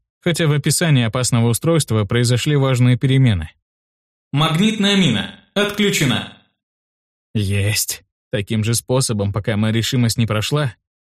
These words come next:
я отключил и вторую мину. А вот возле третьей остановился. Руки у меня дрожали. Я никак не мог сосредоточиться. «Комар!» Это уже был Дмитрий Желтов.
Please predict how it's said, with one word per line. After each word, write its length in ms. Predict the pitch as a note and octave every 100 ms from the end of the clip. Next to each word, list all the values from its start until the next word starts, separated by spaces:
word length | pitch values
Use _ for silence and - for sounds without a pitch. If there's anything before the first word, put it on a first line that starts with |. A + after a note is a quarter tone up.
| _
я 220 | - B2+ D3
отключил 460 | - D3 - D3
и 80 | C3+
вторую 480 | A#2+ D3+ D3 B2 G#2
мину. 300 | F2+ E2 D#2+ _ _ _ _ -
А 100 | A2+
вот 160 | A#2
возле 320 | C3 C3 A#2+
третьей 380 | A#2+ C#3+ D#3+ B2+
остановился. 720 | A2 - B2+ A#2+ A2+ F2+ - - _ _ _ _
Руки 340 | - A#2 G2+ G#2+
у 60 |
меня 240 | G2 G#2 G#2
дрожали. 720 | G2 A2+ G#2 A2+ G2+ F2+ - _ _ -
Я 180 | A#2+ A2+
никак 360 | A#2+ C#3+ B2+
не 120 | B2+
мог 180 | B2+ A#2+
сосредоточиться. 920 | - A#2+ B2+ B2 A#2+ A#2+ - G#2 G2 - _ _ _ _ _ _
«Комар!» 720 | - F3+ E3 F3+ F#3 D#3+ - - _ _ _ _
Это 240 | A#2 G#2+
уже 180 | A#2+ A#2
был 140 | A#2 B2
Дмитрий 340 | B2 A#2 B2+
Желтов. 500 | A#2 A#2+ A2 G2 -